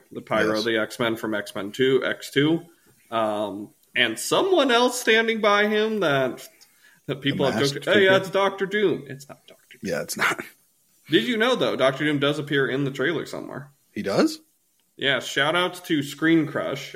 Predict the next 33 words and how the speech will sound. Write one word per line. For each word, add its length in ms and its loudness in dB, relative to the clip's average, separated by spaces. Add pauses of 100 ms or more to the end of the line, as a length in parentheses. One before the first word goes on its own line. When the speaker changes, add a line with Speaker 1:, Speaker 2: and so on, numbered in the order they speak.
Speaker 1:
Um, 180 -8
Speaker 2:
Wow. 180 -4
Speaker 1:
I've 140 -6
seen 220 0
actually 280 2
a 100 -2
couple 220 -2
people 240 -2
point 240 -4
this 120 -14
out, 180 -2
but 100 -10
they 180 -4
brought 280 -6
up 140 -10
the 120 -6
actual. 600 -6 (280)
Uh, 220 2
in 200 4
the 80 2
final 300 2
scene 260 -2
when 140 0
Deadpool's 400 0
laying 260 0
on 120 -2
the 60 -2
ground 280 0
and 80 -4
Wolverine 380 -2
stands 300 -4
over 160 0
him, 120 -6